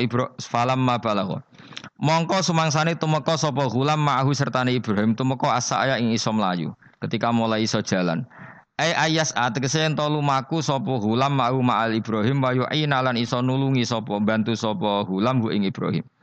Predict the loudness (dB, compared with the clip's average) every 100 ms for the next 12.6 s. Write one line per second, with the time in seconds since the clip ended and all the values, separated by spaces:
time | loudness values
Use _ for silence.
0 | -20 -20 -20 _ -2 0 0 0 0 0
1 | 0 -2 -2 -2 -2 0 0 0 -6 -8
2 | 0 0 0 -2 -2 0 0 0 0 -2
3 | 0 0 0 0 0 0 0 -2 -2 -2
4 | -2 -2 -2 -2 -2 -2 0 0 -2 -2
5 | 0 -2 -4 _ -20 -20 -20 -18 -6 -4
6 | -2 -4 -8 _ _ _ -20 _ -8 -4
7 | -2 -2 0 0 -2 -6 -12 -4 -2 -2
8 | 0 0 0 0 0 0 0 0 0 0
9 | 0 0 0 0 0 -2 -2 -2 -2 0
10 | 0 0 0 0 0 0 0 0 0 -2
11 | -2 0 -2 -2 -8 -16 _ -20 -18 -20
12 | -10 -2 -2 0 0